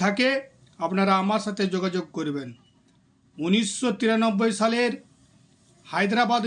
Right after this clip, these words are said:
মিন্টের কয়েন হতে হবে, ঠিক সেম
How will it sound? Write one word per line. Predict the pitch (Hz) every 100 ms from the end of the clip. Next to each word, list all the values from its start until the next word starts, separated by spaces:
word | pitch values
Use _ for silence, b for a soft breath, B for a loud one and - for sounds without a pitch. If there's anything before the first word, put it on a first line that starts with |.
| 226
মিন্টের | 240 214 233 220
কয়েন | 226 226 226
হতে | 214 220 220
হবে, | 214 160 131 - _ _ _ _ _ _ _ _ _ - - - - - - - - - - - - - - - - - - - -
ঠিক | 240 208 - _ _
সেম | - - 226